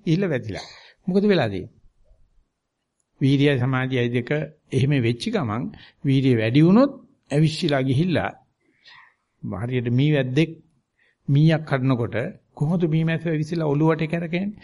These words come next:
ඒ වගේ ඔළුව හිතාම ඇවිස්සෙනවා. එහෙම නැහනේ නිදිමතක් එනවා. ඒ, ඒ, ඒ නිදිමත පිළිබඳව කතා කරලා වැඩක් නැහැ.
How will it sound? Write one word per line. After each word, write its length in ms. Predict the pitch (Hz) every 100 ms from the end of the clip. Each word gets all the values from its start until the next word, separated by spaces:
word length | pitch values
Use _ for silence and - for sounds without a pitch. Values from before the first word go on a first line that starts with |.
| -
ඒ 120 | -
වගේ 220 | 170 185
ඔළුව 220 | 156 165 190
හිතාම 680 | 170 - - 190 226 233 233
ඇවිස්සෙනවා. 680 | 196 170 - 123 92 82 - _ _ _
එහෙම 220 | 160 156 196
නැහනේ 400 | 196 208 233 285 - _ _ -
නිදිමතක් 600 | 151 147 127 - - -
එනවා. 240 | - - _ _ _ -
ඒ, 200 | - 151 147
ඒ, 200 | 131 143 123
ඒ 200 | 127 127
නිදිමත 500 | 127 139 190 180 151
පිළිබඳව 480 | - 147 165 175 180
කතා 340 | - 151 160 165
කරලා 280 | 180 135
වැඩක් 220 | 107 101 101
නැහැ. 260 | 104 101